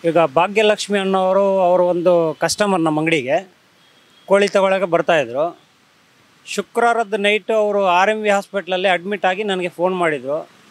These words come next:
"ಒಬ್ಳೇ ಇದ್ದೀನಿ, ಯಾರಾದರೂ ಬನ್ನಿ, ಸ್ವಲ್ಪ help ಮಾಡಿ, ನನಗೆ ಬೇರೆ hospital shift ಮಾಡಿಸ್ತಾ ಇದ್ದಾರೆ" ಅಂತ. ಆಗ ನಾನು ಹೋದೆ, ಒಂಬತ್ತುವರೆ, ಹತ್ತು ಗಂಟೆ ಟೈಮಿಂಗ್ಸಲ್ಲಿ.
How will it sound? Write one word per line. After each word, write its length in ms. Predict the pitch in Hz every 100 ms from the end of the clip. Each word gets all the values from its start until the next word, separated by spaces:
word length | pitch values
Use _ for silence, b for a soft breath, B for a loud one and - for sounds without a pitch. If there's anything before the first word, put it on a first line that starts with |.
| _ _ -
"ಒಬ್ಳೇ 300 | 165 208 220
ಇದ್ದೀನಿ, 280 | 208 214 214
ಯಾರಾದರೂ 720 | 196 196 196 202 196 185 175 147
ಬನ್ನಿ, 300 | 170 196 202
ಸ್ವಲ್ಪ 260 | 185 175 170
help 280 | 160 175 190
ಮಾಡಿ, 220 | 180 180
ನನಗೆ 560 | 170 165 190 180 127 _ _ _ _
ಬೇರೆ 160 | 165 202
hospital 420 | 190 180 190 185
shift 260 | - 180 -
ಮಾಡಿಸ್ತಾ 380 | 175 160 - 160
ಇದ್ದಾರೆ" 220 | 151 127
ಅಂತ. 180 | 101 117 139 _ _ _ _ _ 165
ಆಗ 180 | 196 214
ನಾನು 260 | 202 190
ಹೋದೆ, 300 | 196 202 185
ಒಂಬತ್ತುವರೆ, 600 | 190 180 190 - 190 190
ಹತ್ತು 180 | 185 175
ಗಂಟೆ 540 | 180 165 175 165 156
ಟೈಮಿಂಗ್ಸಲ್ಲಿ. 720 | 147 165 165 151 131 117 147